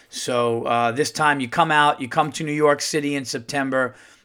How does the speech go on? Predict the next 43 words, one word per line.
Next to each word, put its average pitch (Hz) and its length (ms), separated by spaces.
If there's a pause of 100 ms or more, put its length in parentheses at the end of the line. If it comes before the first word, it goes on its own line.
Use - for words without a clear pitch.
(140)
uh, 123 280
the 117 140
weekend 135 580
of, 127 200
it's 123 120
on 139 140
the 131 80
website. 123 580
I 123 120
forgot, 127 400
it 127 60
might 131 180
be, 139 80
like, 123 160
September 123 400
twenty 123 280
something 120 500
or 113 220 (340)
whatever. 120 380
I, 127 220 (140)
it's, 143 180
it's 175 220
on 143 100
the 135 80
website 123 380
right 117 180
now. 104 240 (300)
And 123 180
I 120 60
believe 143 260
you 127 60
could 123 100
probably 151 220
still, 135 360
you 139 180
could - 240
probably 147 240
even 131 120
get 123 140
tickets 135 320
now. 113 260 (380)
Come 170 180
down, 135 280